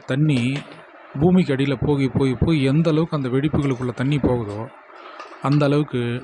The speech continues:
மழை நீர்ல ஏற்கனவே தேவையான சத்துக்கள் நிறைஞ்சிருக்கு. மேல் மண்ணு அடிச்சுக்கிட்டு போனதுனால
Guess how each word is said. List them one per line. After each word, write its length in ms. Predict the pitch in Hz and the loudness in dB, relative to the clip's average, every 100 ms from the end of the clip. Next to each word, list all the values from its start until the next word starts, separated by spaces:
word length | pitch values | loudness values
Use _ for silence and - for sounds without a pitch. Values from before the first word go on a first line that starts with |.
| - | -8
மழை 340 | 127 135 165 | -2 0 2
நீர்ல 380 | 170 156 147 151 | 2 0 0 0
ஏற்கனவே 680 | 139 135 139 135 131 123 147 - - - - - - - - | 0 -2 -2 0 0 0 -4 -14 -20 -20 -20 -20 -20 -20 -2
தேவையான 480 | 151 165 165 151 127 | 2 4 4 2 -2
சத்துக்கள் 520 | 143 127 180 160 147 | -4 -2 -2 0 -2
நிறைஞ்சிருக்கு. 560 | 131 151 143 117 - - - - - - - - - - - - - - - - - - - - - 180 - - - - | 0 0 0 -2 -6 -20 -20 -20 -20 -20 -20 -20 -20 -20 -20 -20 -20 -20 -20 -20 -20 -20 -20 -20 -16 -16 -16 -20 -18 -2
மேல் 280 | 143 190 185 | 2 4 6
மண்ணு 300 | 165 156 151 151 | 4 4 2 0
அடிச்சுக்கிட்டு 400 | 143 156 170 139 | -2 0 0 2
போனதுனால 440 | 135 131 135 120 | 2 0 0 0